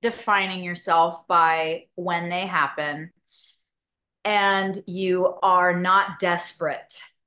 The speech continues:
uh, to get anywhere. You know, you really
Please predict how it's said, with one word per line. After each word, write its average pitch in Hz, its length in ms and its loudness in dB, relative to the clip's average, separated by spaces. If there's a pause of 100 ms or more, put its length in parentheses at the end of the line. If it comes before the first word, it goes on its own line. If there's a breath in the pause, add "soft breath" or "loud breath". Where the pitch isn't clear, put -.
(800)
uh, 151 440 2 (520)
to 226 100 -4
get 185 460 0
anywhere. 165 800 -2
You 190 120 -10
know, 190 260 -4
you 190 180 -4
really 202 460 -2